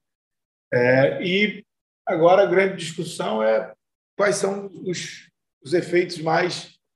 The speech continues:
duradouros daqui pra frente, é, desse conflito que ainda não foi resolvido e que, por conta disso, ainda coloca, é, em risco a produção de algumas commodities relevantes pra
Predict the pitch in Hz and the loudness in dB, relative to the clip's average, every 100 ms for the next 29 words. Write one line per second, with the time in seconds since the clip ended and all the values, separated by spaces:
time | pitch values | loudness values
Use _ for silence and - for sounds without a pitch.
0 | _ _ - 165 175 139 147 151 156 147 | _ _ -2 4 4 2 0 0 -2 -4
1 | 139 135 175 - 143 - 131 143 139 151 | -6 -8 -8 -6 -6 -2 -4 -4 -4 -6
2 | 139 _ _ _ _ 135 139 131 135 - | -6 _ _ _ _ 0 2 4 2 0
3 | - 151 - 135 151 156 151 156 135 160 | -2 -2 0 2 2 2 0 2 2 0
4 | 156 131 135 156 131 139 151 165 117 135 | 0 0 0 0 2 2 2 -2 -2 -4
5 | 143 165 _ _ _ _ _ - 131 135 | -4 -6 _ _ _ _ _ -12 -8 -4
6 | 139 - - 143 135 113 127 - 143 143 | -4 -2 -4 -2 -4 -4 -6 -4 -4 -2
7 | 151 143 143 131 127 127 156 147 139 131 | -2 -2 0 0 -2 -4 -2 -2 -2 -4
8 | 131 139 127 120 139 135 170 165 156 139 | -6 -6 -6 -4 -4 -4 -2 0 0 0
9 | 135 131 - - 123 135 - _ _ - | -2 -6 -8 -10 -10 -12 -16 _ _ -20
10 | - _ 139 131 131 131 131 - 131 127 | -20 _ -2 -2 -2 -8 -8 -6 -4 -2
11 | 135 - 131 139 127 117 123 - - 139 | -2 -2 0 2 0 -4 -6 -6 -4 0
12 | 139 131 | 2 0